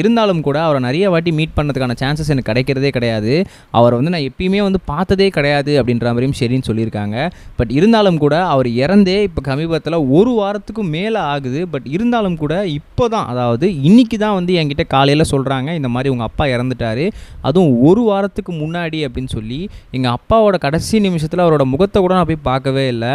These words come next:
அவருக்கு பண்ண வேண்டிய எல்லா காரியமே நான் இல்லாமையே பண்ணியிருக்காங்க. So, நான் ஒரு பொண்ணா ரொம்பவே வந்து தோத்துட்டேன் அப்படின்னு நினைக்கிறேன்" அப்படின்னு சொல்லி ரொம்பவே வந்து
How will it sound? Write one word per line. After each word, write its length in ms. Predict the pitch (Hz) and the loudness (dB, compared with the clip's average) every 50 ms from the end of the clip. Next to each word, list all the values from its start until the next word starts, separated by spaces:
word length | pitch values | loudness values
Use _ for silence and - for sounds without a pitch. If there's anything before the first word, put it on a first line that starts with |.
| 175 180 - - - _ | -4 -4 -8 -14 -8 _
அவருக்கு 280 | 120 120 120 120 113 - | 0 2 2 0 0 -2
பண்ண 220 | - 151 180 202 | 0 0 2 2
வேண்டிய 340 | 208 202 196 185 170 147 139 | 2 0 0 0 0 0 0
எல்லா 200 | 147 170 190 202 196 | 2 2 4 2 2
காரியமே 500 | 180 170 156 151 151 147 147 151 165 170 160 | 2 0 0 0 0 -2 -2 -2 -2 -2 -2
நான் 140 | 147 135 127 131 | -2 -2 -2 -2
இல்லாமையே 400 | 151 180 190 185 175 170 175 175 - | -2 0 0 0 0 0 -2 -2 -2
பண்ணியிருக்காங்க. 580 | 143 139 139 139 135 127 120 123 120 117 117 120 135 160 180 - - - _ | -2 -2 0 0 -2 -2 -2 -4 -4 -4 -2 -2 -2 -4 -4 -6 -10 -18 _
So, 160 | - - 131 | -4 0 2
நான் 120 | 131 127 123 | 4 4 4
ஒரு 80 | 117 - _ _ - | 2 0 _ _ -2
பொண்ணா 340 | 156 185 202 220 220 220 214 | 0 2 2 2 2 2 2
ரொம்பவே 380 | 208 185 170 170 175 175 180 185 | 2 2 2 0 0 0 0 0
வந்து 200 | 175 160 165 170 - | 0 -2 -4 -4 0
தோத்துட்டேன் 460 | - 180 202 202 - 185 165 165 160 151 | 2 2 2 2 0 -2 -2 -2 -2 -2
அப்படின்னு 260 | 131 135 135 131 127 | -2 -4 -4 -4 -4
நினைக்கிறேன்" 340 | 131 127 - 131 131 131 127 | -4 -4 -4 -4 -4 -4 -4
அப்படின்னு 240 | 110 120 120 117 - | -4 -4 -6 -4 -4
சொல்லி 160 | 117 113 131 | -2 -2 0
ரொம்பவே 340 | 139 131 123 123 123 127 131 | 0 0 0 0 0 0 0
வந்து 220 | 127 117 117 131 | -2 -2 -2 -4